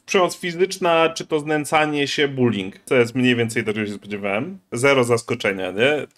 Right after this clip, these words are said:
Nie, nie na zasadzie, "O nie, moja widownia, to same ofiary", tylko na zasadzie, to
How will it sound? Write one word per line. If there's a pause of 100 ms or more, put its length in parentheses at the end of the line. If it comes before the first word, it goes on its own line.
(120)
Nie,
nie
na
zasadzie,
"O
nie,
moja
widownia,
to
same
ofiary",
tylko
na
zasadzie, (120)
to